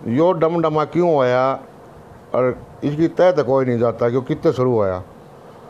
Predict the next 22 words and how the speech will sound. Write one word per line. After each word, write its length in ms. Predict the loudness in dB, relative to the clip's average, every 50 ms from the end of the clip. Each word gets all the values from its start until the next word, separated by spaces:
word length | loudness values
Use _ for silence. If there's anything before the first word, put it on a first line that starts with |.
| -12 -6
और 80 | -4 -2
ना 80 | -2
हमारा 300 | 0 0 2 2 2 2
दिया 180 | 2 4 4 4
हरियाणा 520 | 4 4 2 2 2 2 2 2 2 0 0
में, 220 | 0 0 0 0
दिल्ली 260 | 0 0 0 2 0
में, 100 | 2 2 2
यो 80 | 2 2
game 260 | 2 2 2 2 2
में 80 | 2 2
यो 140 | 4 2 2
था 120 | 2 2 0
ऊपर 260 | 0 0 -2 -2 0
का, 200 | 2 2 0 0 -4 -8 -14 -18 -20 -20 -20 -20 -20 -12 -4
जनता 320 | -2 -2 -2 0 0 0 2
ने 60 | 2
देखने 260 | 0 0 0 0 0
में 140 | 2 2 0 0
स्वाद 280 | 2 2 0 2 2 2
आया 240 | 2 2 2 0
करता। 340 | -2 -2 -2 -2 -2 -2 -4